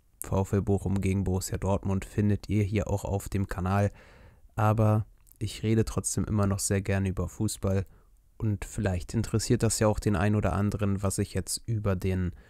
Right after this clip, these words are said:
kommenden Spieltag so zu sagen hab. Wir schauen uns die Spiele einzeln an. Ja, dann blicken wir, wie ist die Tabellenposition,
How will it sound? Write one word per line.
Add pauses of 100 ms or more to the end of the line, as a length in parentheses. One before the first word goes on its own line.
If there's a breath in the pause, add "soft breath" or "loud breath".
(140 soft breath)
kommenden
Spieltag
so (300 soft breath)
zu
sagen
hab.
Wir
schauen
uns
die
Spiele
einzeln
an. (1300 soft breath)
Ja, (260)
dann (580)
blicken
wir,
wie
ist
die
Tabellenposition,